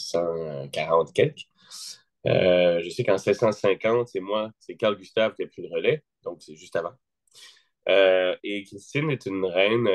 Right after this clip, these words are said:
atypique, donc qui n'est pas, euh, intéressée du tout au mariage, elle n'est pas intéressée,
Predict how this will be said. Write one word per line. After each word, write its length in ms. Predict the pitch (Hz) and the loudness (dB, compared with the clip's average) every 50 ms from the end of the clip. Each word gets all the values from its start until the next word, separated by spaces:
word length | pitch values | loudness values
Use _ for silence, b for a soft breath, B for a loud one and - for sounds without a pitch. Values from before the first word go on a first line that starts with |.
| 90 - | 0 0
atypique, 680 | 98 92 - - - - - 95 87 - - _ _ _ _ _ _ _ _ _ _ _ _ _ - | -2 -4 -6 -10 -18 -10 -6 -6 -6 -6 -8 _ _ _ _ _ _ _ _ _ _ _ _ _ 0
donc 240 | 95 92 98 98 | 2 2 2 0
qui 120 | - - 98 | -2 -6 -8
n'est 80 | 85 | -6
pas, 120 | - - 104 104 107 104 107 107 107 | -2 2 4 4 6 6 4 4 4
euh, 500 | 104 101 95 95 92 90 87 87 90 - - | 4 2 2 2 0 -2 -2 -4 -4 -4 -6
intéressée 520 | 95 95 - 95 92 92 - - 101 98 | -6 -6 -4 -2 -4 -4 -4 -6 -10 -10
du 160 | 98 101 - | -12 -12 -8
tout 120 | - 135 135 | -2 0 2
au 120 | 120 101 | 2 2
mariage, 720 | 92 101 98 92 95 92 90 90 87 92 98 104 107 104 98 | 4 2 2 2 2 2 2 4 4 4 2 2 0 -2 -4
elle 80 | 95 85 | -6 -10
n'est 60 | - - | -10 -8
pas 100 | 110 107 | -6 -4
intéressée, 640 | 104 98 - - 92 85 85 90 - - 123 120 120 | -6 -4 -4 -4 -4 -4 -4 -8 -6 -2 -2 -2 -2